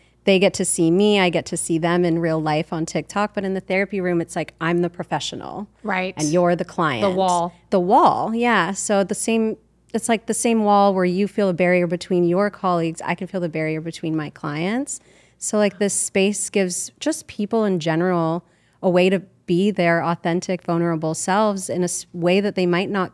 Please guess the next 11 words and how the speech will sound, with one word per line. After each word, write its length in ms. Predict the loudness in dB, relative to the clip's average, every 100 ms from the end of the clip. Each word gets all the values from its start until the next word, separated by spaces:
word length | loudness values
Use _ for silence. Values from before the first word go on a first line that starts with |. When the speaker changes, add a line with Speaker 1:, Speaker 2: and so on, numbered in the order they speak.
| -8
Speaker 1:
have 220 | -8 -4
been 140 | -2
able 300 | 0 0 -2
to 260 | -6 -6 -4
in 120 | -6 -4
any 260 | -2 0 -2
other 240 | -4 -6
space 440 | -6 -4 -4 -4 -10
in 80 |
their 120 | -10 -10
life. 300 | -12 -12